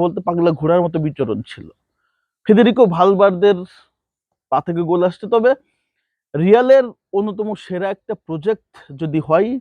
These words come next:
তাহলে আমি বলবো আর্দা গুলার। আর্দা গুলারকে প্রচুর সুযোগ দিতে হবে, আর্দা গুলারকে নিয়ে really, আহ, কোচকে প্ল্যান করতে হবে, কারণ এই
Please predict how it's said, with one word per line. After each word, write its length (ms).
তাহলে 340
আমি 100
বলবো 220
আর্দা 260
গুলার। 240
আর্দা 320
গুলারকে 360
প্রচুর 280
সুযোগ 240
দিতে 220
হবে, 180
আর্দা 260
গুলারকে 420
নিয়ে 220
really, 300
আহ, 140
কোচকে 360
প্ল্যান 200
করতে 320
হবে, 200
কারণ 160
এই 60